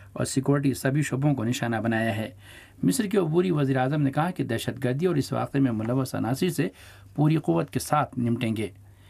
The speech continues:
مصری حکام کے اس قسم کے بیانات کے ساتھ ہی اخوان المسلمین کے خلاف کارروائیاں بھی تیز ہو گئی ہیں۔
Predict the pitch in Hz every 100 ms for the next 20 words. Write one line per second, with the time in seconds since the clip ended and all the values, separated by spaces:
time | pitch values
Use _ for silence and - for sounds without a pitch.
0 | - - - 156 175 226 190 - 226 240
1 | 170 - 190 190 165 131 120 127 160 151
2 | 135 - 147 147 180 - 127 127 120 113
3 | 113 139 160 135 - 113 117 - 110 110
4 | 127 156 131 135 - 117 104 110 117 110
5 | 110